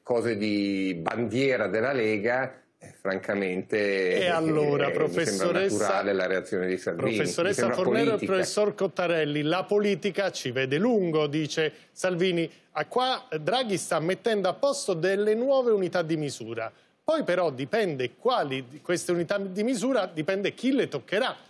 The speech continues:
Speaker 2: Dice Lupi, "Se le tocca qualcuno che abbassa le aliquote per determinate case, le tasse scendono anche se cambiano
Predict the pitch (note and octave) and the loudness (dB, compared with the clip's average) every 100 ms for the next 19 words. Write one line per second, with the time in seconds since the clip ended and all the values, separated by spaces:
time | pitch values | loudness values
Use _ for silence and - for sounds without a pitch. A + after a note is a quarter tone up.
0 | _ D3+ F3+ G3 A3+ G#3 C#3+ A#2+ C#3+ C#3+ | _ -4 -2 0 2 0 -2 -4 -2 0
1 | G3+ G3 F#3 G3 B3+ F3+ D3+ C3+ E3+ F3+ | 0 0 0 0 0 0 0 -2 -2 -2
2 | - F3 F#3+ A#3 G3 E3+ D#3 - D#3 F3 | 0 0 2 0 0 0 -2 -2 -2 -2
3 | F#3 A3 C4 C4 D4+ D4+ D4+ C4+ E3 F3 | 0 0 0 0 -2 -2 0 0 0 0
4 | - B3 - A3+ C4 B3 D#3+ D#3 F#3 - | -2 -4 -2 0 0 0 0 -2 -4 -4
5 | E3 F3+ E3+ E3 D#3 | -4 -2 -2 0 -2